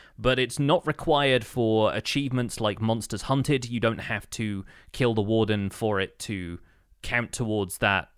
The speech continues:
you know, kill every mob in the game, uh, advancement. And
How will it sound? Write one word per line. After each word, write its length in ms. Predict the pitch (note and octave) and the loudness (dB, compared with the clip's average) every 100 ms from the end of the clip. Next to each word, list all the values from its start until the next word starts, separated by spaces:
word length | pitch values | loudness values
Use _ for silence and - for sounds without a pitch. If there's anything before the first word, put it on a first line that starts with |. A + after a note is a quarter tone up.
| _ | _
you 140 | A2+ F#2+ | -6 -4
know, 180 | F#2 G2+ | -4 -4
kill 240 | - A2+ | 0 2
every 220 | G#2+ G#2+ G#2 | 2 2 2
mob 220 | G#2 G2+ | 2 2
in 100 | G2 | 0
the 60 | |
game, 380 | G2 G2+ G#2+ A#2 - - - - - | 2 2 2 0 -6 -20 -20 -8 0
uh, 280 | A2+ G#2+ A2 | 2 4 2
advancement. 600 | G#2+ A#2+ A#2+ - B2 A2+ - | 2 0 0 -2 -4 -2 0
And 460 | B2 A#2 A2 G2+ | 2 2 0 -4